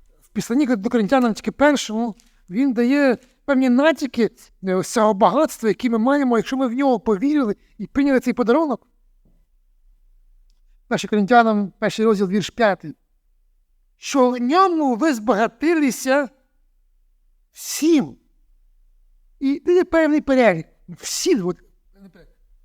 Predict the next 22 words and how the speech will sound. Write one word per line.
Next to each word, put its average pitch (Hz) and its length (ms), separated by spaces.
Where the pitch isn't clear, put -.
«усяким 254 520
словом 311 760
і 240 80
всяким 262 480
знанням». 285 680
Говориться 269 360
про 214 100
те, 285 120
що - 120
про 226 140
якусь 240 300
істину, 220 440
яку 208 180
ми 196 200
дізналися 196 580
про 269 420
Бога, 220 460
і 247 80
ця 240 120
істина 240 320
нас 208 100
збагатила. 214 600